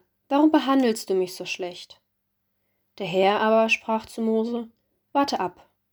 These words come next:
geh noch einmal zum Pharao. Bitte ihn noch einmal, dein Volk ziehen zu lassen. Drohe ihm an, dass ich Zeichen und Wunder geschehen lassen kann, die ihn zum Einlenken zwingen werden.“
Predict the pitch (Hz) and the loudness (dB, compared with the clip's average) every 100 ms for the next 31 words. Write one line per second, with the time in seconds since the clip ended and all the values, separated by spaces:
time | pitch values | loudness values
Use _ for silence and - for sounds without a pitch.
0 | _ _ _ _ - 302 277 247 - 175 | _ _ _ _ 2 4 4 2 -4 -6
1 | 170 170 180 - 175 180 165 180 180 _ | -8 -10 -12 -12 -16 -14 -14 -14 -18 _
2 | _ _ _ _ _ _ _ 269 - 269 | _ _ _ _ _ _ _ -2 0 4
3 | 294 285 262 247 - 170 170 170 185 208 | 4 6 4 2 -2 -6 -6 -6 -6 -6
4 | 233 247 _ - 202 165 165 - 160 160 | -8 -10 _ -14 -8 -8 -8 -12 -12 -12
5 | - 160 - _ _ _ _ _ _ _ | -16 -20 -20 _ _ _ _ _ _ _
6 | _ - 214 226 220 190 190 190 240 311 | _ -8 2 4 4 0 0 2 0 -2
7 | _ - 247 220 - 185 170 165 226 233 | _ -8 -6 -6 -6 -4 -4 -2 -2 -2
8 | 233 254 330 247 180 180 170 170 165 160 | 4 4 6 4 0 -4 -4 -6 -8 -10
9 | - 160 165 151 165 - _ _ _ _ | -12 -14 -14 -14 -14 -20 _ _ _ _
10 | _ - 190 190 185 247 - 285 285 185 | _ -12 -2 -2 -2 -4 4 6 6 2
11 | 175 180 - 160 160 160 160 156 160 170 | -2 -10 -8 -6 -6 -6 -8 -8 -10 -14